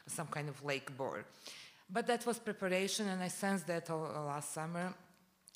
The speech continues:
And then finally, in January, uh, and that was the trigger, we published, uh, quite important for the Serbia investigation into one tender, which was, I will not, uh, bother you with details because you probably are not from the country, or if you are interested, you can ask later.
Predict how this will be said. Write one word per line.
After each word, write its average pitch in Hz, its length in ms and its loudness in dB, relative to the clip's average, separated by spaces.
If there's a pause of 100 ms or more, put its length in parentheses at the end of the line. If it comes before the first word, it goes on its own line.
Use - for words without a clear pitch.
And 170 100 -2
then 165 100 -2
finally, 175 680 -2 (180)
in 185 140 -2
January, 147 800 -4 (260)
uh, - 40 -8 (240)
and 156 100 -2
that 151 220 -2
was 135 160 -2
the 123 80 -10
trigger, 160 580 -2
we 135 60 -6
published, 151 800 -2 (560)
uh, - 100 -14
quite 208 300 2
important 147 720 -2
for 147 140 -6
the 139 200 -4
Serbia 143 720 -2 (220)
investigation 147 800 -4
into 147 220 -6
one 131 300 -6
tender, 185 480 0 (380)
which - 220 -8
was, 156 240 -4 (260)
I 170 80 0
will 165 140 -6
not, 170 340 -4
uh, 156 140 -4 (100)
bother 156 300 -4
you 147 100 -2
with 131 180 -6
details 143 520 -4
because 135 340 -8
you 139 80 -8
probably 127 580 -6
are 127 120 -4
not 127 280 -8
from 135 160 -14
the - 60 -10
country, 127 420 -6
or 135 160 -4
if - 220 -4
you 160 60 -2
are 139 40 -4
interested, 135 420 -8
you 127 60 -16
can 135 180 -8
ask 123 260 -8
later. 156 420 -4